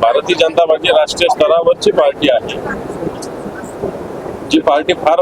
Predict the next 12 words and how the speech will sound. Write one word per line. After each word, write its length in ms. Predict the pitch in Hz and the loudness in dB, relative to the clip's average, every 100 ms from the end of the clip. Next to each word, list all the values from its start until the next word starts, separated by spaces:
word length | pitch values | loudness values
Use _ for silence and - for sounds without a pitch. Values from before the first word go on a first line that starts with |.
| 165 | 2
बोलबाला 460 | 160 165 170 180 | 2 4 2 2
स्वतःचा, 480 | 180 147 139 165 180 | 2 2 2 2 0
स्वतःच्याच, 680 | 175 160 - 170 175 185 - - - - - - - - - - - - - - | 2 0 2 2 2 2 0 -4 -6 -10 -10 -10 -10 -10 -12 -12 -14 -12 -12 -4
स्वतःहून 340 | - 139 165 180 | -2 2 2 4
काड्या 320 | 160 151 170 | 4 4 4
वळून 360 | 165 160 175 156 - | 4 4 2 -2 -2
घेत 180 | 170 175 | 2 2
असते. 400 | - - 110 113 - - - - - - - - - | 0 -4 -4 -4 -6 -10 -12 -12 -12 -12 -12 -6 -2
तिच्याच 260 | 170 220 214 | 2 2 2
पक्षाचा 460 | 202 - 196 190 | 0 2 2 2
आमदार 280 | 180 185 190 | 2 2 2
गोळीबार 360 | 170 170 180 | 2 2 4